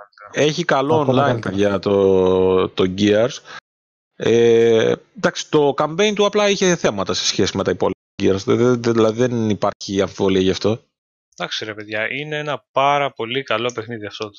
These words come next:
Speaker 1: Έχει τόσα mode μέσα να παίξεις. Και μην ξεχνάτε ότι τα, τα Gears γενικά, ε, το co-op και το online του ήταν, ε, αυτό που κράταγε πάντα το παιχνίδι και, ε, το, το βοηθούσε και έμενε στον χρόνο. Γιατί όλοι,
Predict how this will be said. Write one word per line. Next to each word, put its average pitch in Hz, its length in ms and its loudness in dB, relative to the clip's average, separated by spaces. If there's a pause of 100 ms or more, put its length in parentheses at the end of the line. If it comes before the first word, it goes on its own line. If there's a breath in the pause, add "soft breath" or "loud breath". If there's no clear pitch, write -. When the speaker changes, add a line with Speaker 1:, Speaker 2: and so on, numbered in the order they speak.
(460)
Speaker 1:
Έχει 165 300 -2
τόσα 156 300 0
mode 135 280 -4
μέσα 123 220 -4
να 104 120 -6
παίξεις. - 540 -6 (120)
Και 127 100 -16
μην 147 100 -12
ξεχνάτε 151 300 0
ότι 139 80 -6
τα, 117 320 2
τα 110 260 0
Gears 135 220 0
γενικά, 110 500 -4 (480 loud breath)
ε, 135 280 -2
το 156 140 -2
co-op 151 360 2 (680)
και 170 200 -4
το 175 160 -2
online 175 320 0
του 113 100 -8
ήταν, 110 280 -2
ε, 107 120 0
αυτό 110 260 0
που - 120 -20
κράταγε 113 380 -2
πάντα 110 240 -2
το 107 100 -6
παιχνίδι 104 480 -12 (440)
και, 117 180 -2 (460)
ε, 90 300 -12
το, - 180 -12 (300)
το 127 120 -4
βοηθούσε 117 360 -6
και 123 100 -2
έμενε 113 180 -4
στον 110 180 -6
χρόνο. 107 360 -4 (300 loud breath)
Γιατί 135 720 -4 (520)
όλοι, 151 600 2